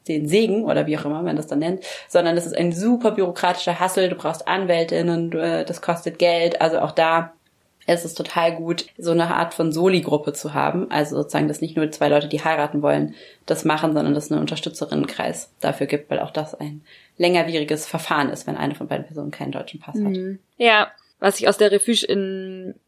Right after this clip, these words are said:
Speaker 2: Briançon mitgenommen habe, war schon, sobald Leute sich solidarisch beraten lassen, steigt auf jeden Fall die Wahrscheinlichkeit, dass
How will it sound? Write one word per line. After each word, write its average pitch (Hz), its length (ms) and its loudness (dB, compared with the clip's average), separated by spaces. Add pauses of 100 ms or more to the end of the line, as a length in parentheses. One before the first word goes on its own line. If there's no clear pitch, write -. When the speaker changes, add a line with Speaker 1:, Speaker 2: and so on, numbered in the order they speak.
(120)
Speaker 2:
Briançon 202 480 2
mitgenommen 196 500 2
habe, 196 200 0 (560)
war 185 260 4
schon, 202 680 4 (200)
sobald 190 540 2
Leute 190 360 4
sich 185 380 -2
solidarisch 185 560 0
beraten 180 320 0
lassen, 180 400 -4
steigt 180 480 0
auf 170 120 -6
jeden 175 120 -8
Fall 165 140 -4
die 165 100 -6
Wahrscheinlichkeit, 202 720 2 (600)
dass - 500 2